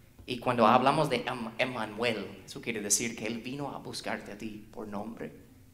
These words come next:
Específicamente, no a un pueblo en general, sino cada uno individualmente. Dios quiere que sepas que Él está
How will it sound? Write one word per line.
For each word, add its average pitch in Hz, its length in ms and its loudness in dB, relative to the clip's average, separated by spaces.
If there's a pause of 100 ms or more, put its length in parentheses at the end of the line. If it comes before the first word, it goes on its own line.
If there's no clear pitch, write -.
(300)
Específicamente, 131 880 -4
no 175 180 -4
a 196 60 -2
un 160 220 -4
pueblo 131 340 6
en 110 80 4
general, 95 420 -2
sino - 360 -6
cada 156 240 2
uno 92 340 0 (300)
individualmente. 98 960 -6 (360)
Dios 104 220 -4
quiere 110 240 -6
que - 100 -12
sepas - 500 -12 (280)
que 90 220 -2
Él - 480 -4
está - 560 -2